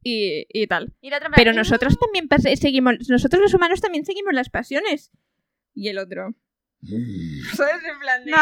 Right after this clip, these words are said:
Speaker 4: encima es el momento en el que el otro se da cuenta de que se está haciendo la tonta, pero tampoco
Speaker 2: Sí.
Speaker 4: puede demostrarlo porque no va a perder
Speaker 2: Porque
Speaker 4: un debate por
Speaker 2: y no
Speaker 4: intent-
Speaker 2: la puede humillar. Dice, "Es que si la humillo voy a perder a la gente".
Speaker 1: Sí.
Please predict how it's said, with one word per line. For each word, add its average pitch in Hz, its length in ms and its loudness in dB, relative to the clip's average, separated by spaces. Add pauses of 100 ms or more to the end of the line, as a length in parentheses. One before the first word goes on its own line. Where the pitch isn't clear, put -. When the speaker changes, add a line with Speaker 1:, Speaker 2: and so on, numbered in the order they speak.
Speaker 4:
encima 311 460 -4
es 277 100 -6
el 330 100 -10
momento 339 360 -8 (100)
en 240 160 -4
el 240 140 -10
que 208 280 -8 (100)
el 220 260 -8
otro 294 300 -10
se 302 140 -8
da 285 140 -4
cuenta 277 280 -8
de 196 100 -8
que 185 80 -16
se - 80 -18
está - 140 -14
haciendo 269 220 -10
la 269 120 -10
tonta, 285 400 -6 (400)
pero 226 140 -6
tampoco 226 380 0
Speaker 2:
Sí. 285 80 0
Speaker 4:
puede 285 240 4
demostrarlo 277 960 0 (360)
porque 220 260 -4
no 220 140 0
va 269 80 2
a 285 60 -2
perder 277 220 -2
Speaker 2:
Porque 262 140 -2
Speaker 4:
un 254 40 -2
debate 247 340 0
por 226 140 0
Speaker 2:
y 226 60 0
no 220 100 0
Speaker 4:
intent- 294 120 6
Speaker 2:
la 302 40 -6
puede 349 240 -2
humillar. 254 540 -2
Dice, 247 200 -12
"Es 247 100 -12
que 302 120 -12
si 339 120 -16
la 311 100 -2
humillo 294 300 -8
voy 320 100 -4
a 320 80 -2
perder 320 240 -4
a 254 60 -4
la 214 100 -4
gente". 254 420 -10
Speaker 1:
Sí. 247 240 -18